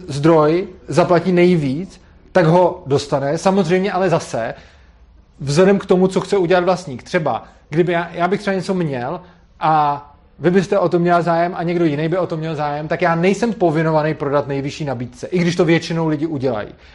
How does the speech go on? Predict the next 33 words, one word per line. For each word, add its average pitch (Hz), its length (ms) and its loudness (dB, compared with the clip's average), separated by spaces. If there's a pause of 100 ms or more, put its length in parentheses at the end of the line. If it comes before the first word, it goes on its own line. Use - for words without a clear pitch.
(200)
Někdo 202 340 4
třeba 165 640 0 (640)
si - 140 -2
řeknu: 147 260 0
„Jste 151 160 -4
mi 135 100 -6
sympatická, 165 640 -2
tak 147 120 -8
vám 147 160 -4
to 139 60 -8
prodám, 135 280 -10
i 143 40 -8
když 131 160 -8
nedáte 113 600 -8 (340)
nejvyšší 117 360 -10
nabídku.“ 101 440 -14 (420)
Jo? - 120 -10 (560)
A - 80 -2
tohle 160 680 2 (580)
je 175 120 4
něco, 135 600 0 (160)
kdy 160 200 2
já 185 180 6
vlastně 131 560 0
do 139 100 0
té 170 140 -4
cenotvorby 147 680 -2
vkládám 135 580 2
nějaký 143 340 -2
svůj 190 520 2 (420)
osobní, 175 840 0
emoční, 165 680 0
prostě, 151 1000 0